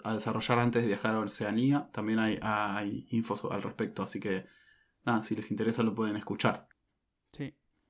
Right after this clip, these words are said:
Speaker 2: Y como último detalle podríamos decir que, eh, tampoco resalten las aptitudes que están buscando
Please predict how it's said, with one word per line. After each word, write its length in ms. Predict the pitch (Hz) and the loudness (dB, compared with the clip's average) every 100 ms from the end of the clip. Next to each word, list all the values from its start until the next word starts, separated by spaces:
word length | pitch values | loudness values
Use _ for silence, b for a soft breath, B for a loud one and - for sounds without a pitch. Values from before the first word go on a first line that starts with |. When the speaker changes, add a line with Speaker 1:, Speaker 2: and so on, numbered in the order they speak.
| _ - | _ -8
Speaker 2:
Y 120 | 123 | -4
como 220 | - 147 | 0 2
último 280 | 175 175 151 | 2 4 4
detalle 320 | 135 160 175 | 4 2 0
podríamos 420 | - 131 143 135 | 0 2 4 4
decir 440 | 127 120 139 139 - | 2 0 -4 -4 -2
que, 500 | 127 123 120 - _ | 0 2 2 -2 _
eh, 160 | 113 110 | -8 -4
tampoco 400 | 120 123 147 151 | -4 -4 -4 -2
resalten 720 | 120 113 135 123 143 135 123 | -2 -4 -6 -4 -2 0 0
las 480 | 113 110 107 - - | -2 -6 -6 -8 -8
aptitudes 500 | 113 - 110 123 120 | -8 -6 -6 -4 -6
que 60 | |
están 180 | - 113 | -4 -2
buscando 720 | 104 - 104 101 101 95 95 | -2 -4 -4 -2 -2 -4 -8